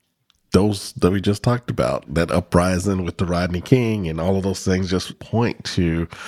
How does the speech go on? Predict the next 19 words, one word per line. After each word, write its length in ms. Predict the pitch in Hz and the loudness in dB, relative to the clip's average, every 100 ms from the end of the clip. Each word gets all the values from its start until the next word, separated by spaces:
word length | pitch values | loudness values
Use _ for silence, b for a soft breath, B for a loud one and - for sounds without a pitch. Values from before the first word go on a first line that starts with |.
| B B | B B
some 240 | - 113 | 2 4
of 60 | 104 | 2
the 100 | 85 | -2
structural 600 | - - 127 - - 80 | -2 2 2 2 -2 -2
stuff 340 | - 95 85 | 0 0 2
that 120 | - 80 | 2 2
we're 200 | 120 131 | 2 2
always 360 | 95 92 87 | 2 2 -2
trying 240 | - 85 78 | 0 -2 -2
to 60 | |
talk 280 | 76 80 80 | -2 -4 -2
about 280 | 80 80 78 | -2 -2 0
at 120 | 69 | -2
Secrets, 420 | - 82 - 76 - | 0 -2 2 0 4
'cause 180 | 98 98 | 4 4
it's 140 | - | 2
not 200 | 117 90 | 2 2
just 240 | 90 85 | 0 0
about 460 | 82 80 78 78 73 | -2 0 0 0 -2